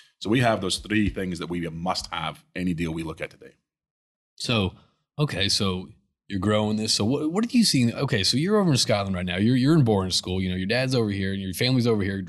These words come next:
Speaker 2: and grow. What, what, what, what are you seeing, I guess, or I guess, what, yeah, what, what,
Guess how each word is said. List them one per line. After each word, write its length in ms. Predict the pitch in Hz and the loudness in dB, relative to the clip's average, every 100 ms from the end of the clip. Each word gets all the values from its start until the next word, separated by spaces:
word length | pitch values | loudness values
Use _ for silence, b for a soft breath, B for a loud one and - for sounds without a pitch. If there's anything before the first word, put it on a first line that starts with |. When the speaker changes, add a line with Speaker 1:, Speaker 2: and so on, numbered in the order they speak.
| - | -8
Speaker 2:
and 160 | 98 95 | -6 -2
grow. 220 | 110 110 | 0 0
What, 300 | 123 156 156 B B - | 0 -2 -2 B B 2
what, 140 | 208 | 2
what, 220 | 151 160 | 4 2
what 140 | 156 175 | 4 4
are 40 | |
you 180 | 196 170 | 6 6
seeing, 340 | - 113 104 | 4 2 0
I 60 | 98 | 0
guess, 260 | 101 101 - | -2 -2 0
or 580 | 101 98 95 95 95 - | 0 0 -2 -4 -6 -4
I 60 | 98 | -2
guess, 260 | 110 - | -2 -2
what, 260 | 110 117 117 | -2 -2 -2
yeah, 140 | 131 | 0
what, 220 | 101 143 | 2 0
what, 220 | 143 175 | 0 -4